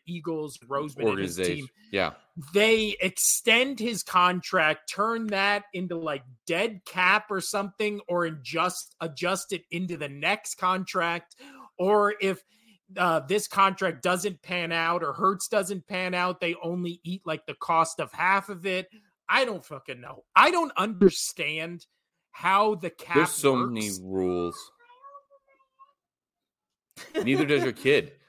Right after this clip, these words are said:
Speaker 2: Your kid's just
Speaker 1: <laughs> He
Speaker 2: yelling
Speaker 1: does,
Speaker 2: out there, "I
Speaker 1: you
Speaker 2: have no
Speaker 1: understand how the cap
Speaker 2: idea."
Speaker 1: works? Oh, you do? Oh, he understands it.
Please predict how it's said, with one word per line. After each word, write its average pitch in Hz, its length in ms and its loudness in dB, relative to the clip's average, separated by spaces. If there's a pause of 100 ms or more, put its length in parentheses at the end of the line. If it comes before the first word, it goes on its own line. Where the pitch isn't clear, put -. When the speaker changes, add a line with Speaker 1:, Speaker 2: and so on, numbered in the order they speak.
(160)
Speaker 2:
Your 101 100 -10
kid's 143 280 2
just 117 140 -4
Speaker 1:
<laughs> - 20 -6
He 98 40 -2
Speaker 2:
yelling 104 240 2
Speaker 1:
does, - 20 -4
Speaker 2:
out 98 140 -2
there, 110 300 0
"I 175 120 0
Speaker 1:
you 196 60 2
Speaker 2:
have 269 140 2
no 311 220 2
Speaker 1:
understand 302 100 2
how 311 60 2
the 294 160 0
cap 302 180 2
Speaker 2:
idea." 214 100 -8
Speaker 1:
works? - 440 -10 (840)
Oh, 151 140 2
you 147 180 -2
do? 175 320 0 (180)
Oh, 113 320 -4
he 165 120 0
understands 131 540 -4
it. - 120 -16